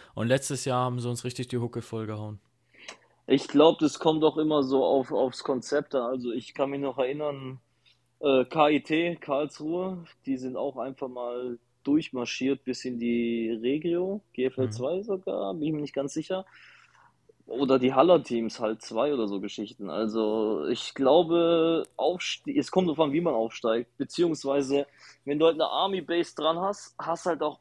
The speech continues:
Speaker 2: oft viele wortwörtlich Söldner, die halt sagen, ich spiel noch eine Season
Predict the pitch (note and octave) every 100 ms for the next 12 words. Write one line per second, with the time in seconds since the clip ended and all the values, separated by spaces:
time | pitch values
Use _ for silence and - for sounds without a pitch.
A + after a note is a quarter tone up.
0 | - E3+ F#3 - - - F3 F3+ E3+ F3
1 | C#3 C#3+ D#3 C#3 D#3 E3 C#3+ C3 D3 G3
2 | G#2 G2+ - - _ - - - - C#3
3 | C#3 A#2+ C#3+ C#3 C3 - D#3 F#3+ G3 G3
4 | F3+ G#3 G#3 G#3 A#3+